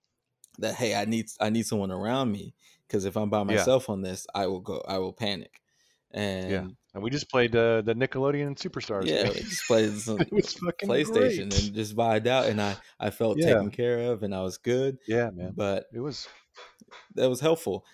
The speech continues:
Speaker 1: But, but,
Speaker 2: Mm-hmm.
Speaker 1: but if I take sativa, which takes me above my baseline, it allows me to
Speaker 2: Mm-hmm.
Speaker 1: take action on things that are typically outside because I'm so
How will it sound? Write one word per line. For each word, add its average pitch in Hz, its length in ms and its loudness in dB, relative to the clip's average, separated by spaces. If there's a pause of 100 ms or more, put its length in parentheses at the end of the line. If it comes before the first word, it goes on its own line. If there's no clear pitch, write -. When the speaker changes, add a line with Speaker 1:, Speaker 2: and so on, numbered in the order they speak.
(160)
Speaker 1:
But, 113 380 0
but, 107 300 2
Speaker 2:
Mm-hmm. 95 240 -10 (640)
Speaker 1:
but 117 160 2
if 113 140 -2
I 117 80 0
take - 380 -6
sativa, 113 640 -2
which 101 300 0 (160)
takes 113 260 -6
me 107 120 -2
above 139 320 2
my 117 140 0
baseline, 95 560 -4 (300)
it 110 120 -2
allows 107 280 0
me 110 120 -4
to 95 80 -6
Speaker 2:
Mm-hmm. 87 100 -8
Speaker 1:
take 98 300 -8
action 117 480 -4
on 92 160 -8
things 90 320 -8
that 76 160 -6 (340)
are 95 320 -4 (140)
typically 104 480 -2
outside 117 640 0
because 90 240 -10
I'm 101 100 -4
so 101 400 0